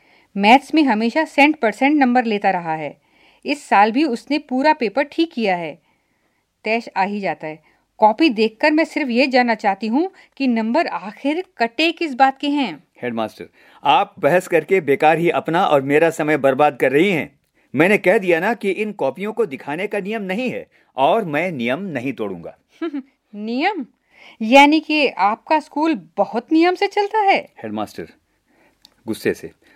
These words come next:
Speaker 2: What do you mean?
Speaker 1: I mean what I say। नियम का जरा भी ख्याल होता तो इस तरह की हरकतें नहीं होती स्कूल में। कोई बच्चा बहुत अच्छा है किसी विषय में,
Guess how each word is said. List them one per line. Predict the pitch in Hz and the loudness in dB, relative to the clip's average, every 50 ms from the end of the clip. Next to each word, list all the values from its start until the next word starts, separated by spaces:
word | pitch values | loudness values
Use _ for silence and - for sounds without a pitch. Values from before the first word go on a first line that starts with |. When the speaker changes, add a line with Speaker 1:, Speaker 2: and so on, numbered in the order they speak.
| _ _ _ _ _ _ _ _ _ - | _ _ _ _ _ _ _ _ _ -4
Speaker 2:
What | 117 165 208 226 - - | -2 -2 -2 -2 -6 -4
do | 107 131 139 | 0 2 4
you | 123 117 107 | 4 4 2
mean? | 117 151 208 233 - _ _ _ _ _ _ _ _ _ _ _ _ - - | 2 0 0 -2 -6 _ _ _ _ _ _ _ _ _ _ _ _ -2 2
Speaker 1:
I | 208 226 262 269 | 4 4 4 4
mean | 254 247 240 247 277 302 311 320 330 349 359 339 _ _ _ _ _ _ _ _ 180 | 2 2 2 2 2 2 4 2 2 0 -2 -4 _ _ _ _ _ _ _ _ 0
what | 196 226 233 247 | 0 0 2 2
I | 240 240 233 - - - | 0 -2 -2 -4 -4 -2
say। | 247 220 180 151 - _ _ _ _ _ _ _ _ _ _ _ _ _ - | 0 0 0 -2 -6 _ _ _ _ _ _ _ _ _ _ _ _ _ 0
नियम | 202 214 247 277 294 294 294 302 | 4 6 8 8 8 6 4 4
का | 285 302 277 | 2 2 2
जरा | 226 165 202 220 233 254 | 2 0 -2 0 0 2
भी | 247 285 285 | 2 0 -2
ख्याल | - - 220 220 226 247 240 | 0 2 4 6 6 6 4
होता | 233 208 208 208 262 311 370 403 - _ _ _ _ _ | 2 -2 0 2 4 4 4 2 -2 _ _ _ _ _
तो | - 247 233 294 | -8 -6 -4 -4
इस | 320 330 - | -4 -2 0
तरह | - 302 285 285 | 0 2 2 2
की | 277 294 302 | 2 0 -2
हरकतें | 262 240 233 233 - 254 254 262 247 | -4 -4 -2 -2 -2 -2 -2 -2 -2
नहीं | 240 254 302 381 | 0 0 0 0
होती | 381 403 - - 330 330 | -2 -2 -4 -4 -6 -6
स्कूल | - - 285 269 247 | -4 -6 -6 -6 -6
में। | 220 202 180 165 - _ _ _ _ _ _ _ _ _ _ _ | -6 -10 -10 -12 -16 _ _ _ _ _ _ _ _ _ _ _
कोई | - 370 415 415 370 | 0 2 2 2 2
बच्चा | 190 190 190 - - - 269 302 | 0 -2 -6 -6 -4 -2 -2 0
बहुत | 226 196 165 - - - | 0 -2 -6 -8 -8 -8
अच्छा | - 208 208 - - 330 | -8 -10 -10 -6 -2 -2
है | 330 302 277 | 0 0 -2
किसी | 247 - 220 208 - 208 | -2 -4 -8 -8 -6 -8
विषय | 190 175 185 - 202 180 175 | -8 -8 -8 -6 -6 -6 -4
में, | 185 233 302 | -4 -6 -6